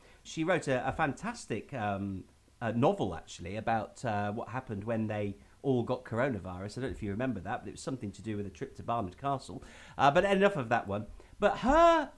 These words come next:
father, <laughs> so Dominic Cummings' father-in-law, went on record,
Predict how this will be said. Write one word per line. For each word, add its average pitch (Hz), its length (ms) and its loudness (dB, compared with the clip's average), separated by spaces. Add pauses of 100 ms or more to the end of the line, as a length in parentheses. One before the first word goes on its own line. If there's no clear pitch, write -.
father, 175 500 4 (160)
<laughs> - 140 -16
so - 260 -8 (260)
Dominic 359 420 2
Cummings' 170 420 0
father-in-law, 110 840 0 (600)
went 247 240 0
on 233 160 4
record, 117 580 0